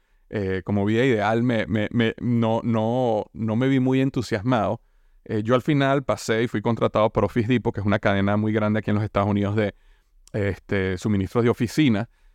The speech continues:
como director de marketing, y tuve la oportunidad de,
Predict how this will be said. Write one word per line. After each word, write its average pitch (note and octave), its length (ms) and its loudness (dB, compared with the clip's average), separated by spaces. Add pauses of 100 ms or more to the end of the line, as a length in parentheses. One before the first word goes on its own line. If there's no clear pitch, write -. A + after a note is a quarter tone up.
(120)
como G#2+ 180 2
director G#2 360 0
de G#2 80 0
marketing, A#2+ 600 -2 (200)
y C3+ 100 -6
tuve C#3+ 160 0
la - 60 4
oportunidad A#2 600 0
de, D#3 240 -2